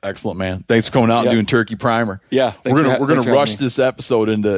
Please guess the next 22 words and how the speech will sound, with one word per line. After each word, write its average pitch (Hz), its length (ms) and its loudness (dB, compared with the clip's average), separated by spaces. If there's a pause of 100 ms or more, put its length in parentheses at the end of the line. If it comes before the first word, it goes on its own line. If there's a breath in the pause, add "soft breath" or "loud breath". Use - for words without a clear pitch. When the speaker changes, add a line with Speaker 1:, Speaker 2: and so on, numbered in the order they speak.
(120)
Speaker 1:
into, 104 300 0
into 107 260 0
being 101 500 2
so 92 240 -2
that 87 120 -4
people 101 220 -2
can 90 320 -8 (140)
capitalize 95 640 -2
on 87 220 -4
that. 87 340 -8
Speaker 2:
All - 80 -10
right, - 180 -8
Speaker 1:
On - 80 -6
Speaker 2:
awesome. 98 120 -4
Speaker 1:
those, 95 200 -6
on 95 100 -4
those 92 180 -4
sweet 101 340 -4
sounds 92 400 -2
and 80 100 -10
sweet 92 260 -6
notes. 92 380 -6